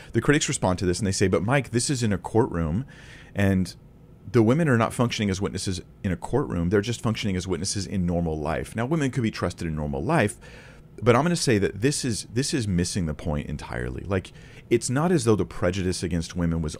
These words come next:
only happening in the courtroom. The reason it happened in the courtroom was because it was an overall cultural prejudice against the trustworthiness of women in general.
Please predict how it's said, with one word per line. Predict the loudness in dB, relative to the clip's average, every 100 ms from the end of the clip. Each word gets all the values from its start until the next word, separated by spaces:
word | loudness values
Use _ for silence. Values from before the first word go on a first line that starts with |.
| -4
only | 0 0 -2
happening | -4 -4 -4 -4
in | -4 -4
the | -4
courtroom. | -6 -6 -6 -8 -10 -12 -16 -20 -20 -20 -16 2
The | 4
reason | 4 2 0 0
it | 0
happened | 2 0 2
in | 0
the | -2
courtroom | 2 4 4 2 -2
was | -2
because | -4 -4 -2
it |
was | -4
an | -4 -4
overall | 0 2 4 4 4
cultural | 0 -6 -4 -4 -4
prejudice | 0 -2 0 -4 -6 -6
against | -6 -6
the | -6
trustworthiness | -6 -8 -4 -2 0 0 -2 -4 -8
of | -8 -4
women | -2 -2
in | -4 -4
general. | -6 -6 -8